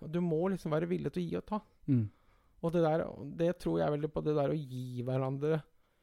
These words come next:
Speaker 1: space.
Speaker 2: Mm.
Speaker 1: Det der å la den andre få lov å gjøre ting uten at gubben eller dama skal være på slep.
Speaker 2: Mm.
Speaker 1: Det tror jeg er viktig, altså.
Speaker 2: Ja, og, og ikke minst, men også la hverandre utvikle seg.
Speaker 1: Ja.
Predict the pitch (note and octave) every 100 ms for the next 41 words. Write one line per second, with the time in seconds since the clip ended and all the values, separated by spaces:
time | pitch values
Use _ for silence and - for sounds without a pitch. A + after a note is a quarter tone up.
0 | _ _ _ _ _ _ _ - - -
1 | C#3 D#3+ - - - - B2+ G#2 F#2+ -
2 | _ - C#3 C3+ C3 C#3 - C#3 C3 A#2+
3 | A#2 A#2+ C3+ D3 D3 B2+ A2+ B2+ - D3
4 | C3 A#2+ C#3+ C3+ A#2 - C#3+ D3 - D#3
5 | C3 G#2+ - B2 C3 - _ _ _ _
6 | _ _ _ C#3+ B2+ A#2 A2+ B2 C3 -
7 | - _ _ _ _ C#3 A2+ G2 A2 -
8 | C#3+ B2 C#3+ D3 E3 - - B2 G2+ F#2
9 | _ _ _ A#2 A2 G#2+ - - - -
10 | - - _ _ D#3+ G3 G#3 G#3+ F#3 F3+
11 | E3+ E3+ D#3 D3 - D3+ D3+ B2 D3+ C#3
12 | A2 A2 A2+ A#2 - G#2+ F#2 - A2 -
13 | C3 - F#3+ - B2 F#3+